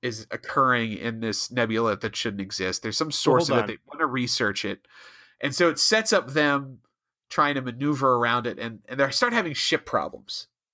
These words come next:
Speaker 1: is kinda what I wanna get to, 'cause that's, that ends up being a big part of,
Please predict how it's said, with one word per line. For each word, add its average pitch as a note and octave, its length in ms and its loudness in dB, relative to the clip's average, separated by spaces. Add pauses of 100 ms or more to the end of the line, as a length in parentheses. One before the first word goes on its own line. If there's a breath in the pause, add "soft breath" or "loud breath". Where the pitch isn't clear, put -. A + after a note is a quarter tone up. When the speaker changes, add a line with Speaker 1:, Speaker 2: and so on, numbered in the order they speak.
(140)
Speaker 1:
is B2+ 140 -6
kinda C3 180 0
what A2+ 140 -2
I A2 60 0
wanna G#2 180 -4
get G#2+ 180 -6
to, G2 160 -6
'cause A2+ 120 -10
that's, C3+ 240 0 (680 soft breath)
that D3+ 160 4
ends D#3 220 2
up C3+ 120 0
being C3 220 2
a A#2+ 40 -2
big A#2+ 240 -4
part B2+ 280 4
of, A2 420 -4